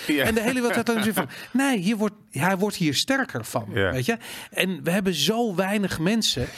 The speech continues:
Speaker 2: die
Speaker 1: <laughs>
Speaker 2: overduidelijk sterker worden van, van falen.
Speaker 1: Ja.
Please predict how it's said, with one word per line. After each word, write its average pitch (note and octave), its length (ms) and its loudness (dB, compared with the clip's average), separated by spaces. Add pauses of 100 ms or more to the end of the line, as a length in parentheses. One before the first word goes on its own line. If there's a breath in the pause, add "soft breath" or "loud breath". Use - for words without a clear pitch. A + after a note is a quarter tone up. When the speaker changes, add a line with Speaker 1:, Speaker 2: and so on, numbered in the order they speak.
(200 loud breath)
Speaker 2:
die C3+ 220 0 (100)
Speaker 1:
<laughs> A3+ 100 4
Speaker 2:
overduidelijk G3 760 0
sterker A#3 640 0
worden C3 380 0
van, D3 360 -4 (140)
van C3+ 300 -2
falen. D#3 600 -2
Speaker 1:
Ja. F2+ 160 2